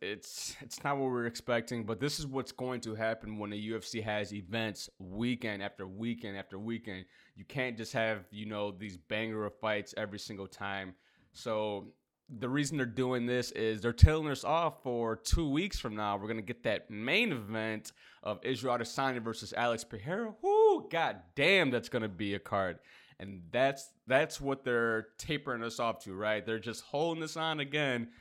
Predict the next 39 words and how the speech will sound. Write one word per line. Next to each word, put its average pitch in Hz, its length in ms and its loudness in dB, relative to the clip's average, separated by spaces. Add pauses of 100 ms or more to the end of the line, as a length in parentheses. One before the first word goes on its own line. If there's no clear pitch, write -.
(160)
until 113 240 -4
another 113 240 0
two 127 300 -4
weeks. 110 400 0
So 98 420 -2 (480)
brace 147 260 0
yourselves. 156 720 -2 (220)
Uh, 107 160 2
this, 123 420 -4
this 123 260 -6
main 127 220 -2
event 120 220 -4
is 120 100 -10
upcoming 120 300 -4
Saturday. 117 640 -2 (320)
It's 113 140 -6
gonna 135 160 -4
be 120 140 -2
more 120 220 2
than 117 80 -4
likely 120 360 -2
a - 20 -4
stand-up 113 480 -4
affair. 110 420 0
Both 120 300 -2
these 117 180 -6
women 113 280 -4
like 107 180 0
to 107 80 -6
fight. 107 400 2
I 104 80 2
know 117 240 2
it's 117 160 -6
not 117 240 -2
that 107 260 0
big 113 260 -2
on 110 220 -2
paper, 110 460 -6
but 101 380 -4